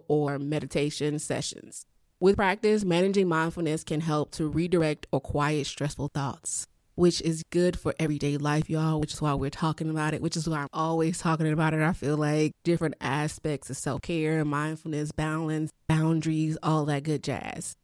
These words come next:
So today we have Curtis here to give us some perspective on that, but I wanna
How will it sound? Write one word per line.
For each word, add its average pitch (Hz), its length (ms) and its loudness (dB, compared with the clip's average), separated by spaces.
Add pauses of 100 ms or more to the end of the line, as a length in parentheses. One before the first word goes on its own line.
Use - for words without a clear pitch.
So 175 180 0
today 185 340 4
we 185 100 6
have 156 200 0
Curtis 160 320 2
here 156 260 2
to 160 140 -2
give 160 180 4
us 220 140 2
some - 140 -4
perspective 139 500 -4
on 131 160 -4
that, 156 320 -4 (120)
but 226 180 2
I 240 60 4
wanna 277 240 2